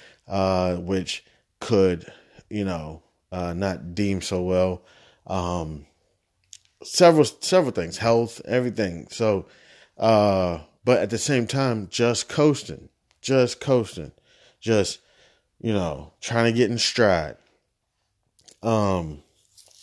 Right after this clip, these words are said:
but then, you know, October, so September, you did the research,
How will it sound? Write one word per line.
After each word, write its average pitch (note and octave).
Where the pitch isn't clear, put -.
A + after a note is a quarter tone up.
but A2+
then, A2+
you A2
know, E2+
October, G#2
so -
September, A#2+
you A2
did G#2
the A2+
research, G#2